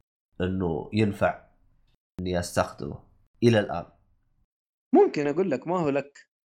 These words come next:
Speaker 2: ما هو لنا إحنا يعني. ل-، ل-، لفئة معينة من الناس أو حاجة زي كذا. أتوقع والله أعلم.
Speaker 1: عاد أخا. آه، إيش كنت جالس تتكلم عنه أنت؟ آه، فيلم ولا وش ال-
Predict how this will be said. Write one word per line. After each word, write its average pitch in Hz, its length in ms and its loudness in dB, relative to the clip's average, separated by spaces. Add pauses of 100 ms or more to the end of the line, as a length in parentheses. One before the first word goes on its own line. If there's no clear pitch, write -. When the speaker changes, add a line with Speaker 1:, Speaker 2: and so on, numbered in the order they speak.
Speaker 2:
ما 147 60 0
هو 156 100 2
لنا 135 300 2
إحنا 107 240 -10
يعني. 98 280 -18 (520)
ل-، 127 200 0
ل-، 127 340 0
لفئة 135 280 0
معينة 131 440 -2
من 110 140 -10
الناس 113 340 -8
أو 98 80 -20
حاجة 120 240 -6
زي 107 160 -10
كذا. 104 240 -16 (480)
أتوقع 180 300 -2
والله 120 240 0
أعلم. 107 420 -4 (520)
Speaker 1:
عاد 156 260 -4
أخا. 113 400 -6 (360)
آه، 127 560 2
إيش - 1200 -18
كنت 277 140 -6
جالس 196 180 -4
تتكلم 143 340 -2
عنه 92 220 -2
أنت؟ 82 200 -10 (320)
آه، 92 320 0
فيلم 113 260 -4
ولا 82 240 -4
وش - 340 -10
ال- - 360 -12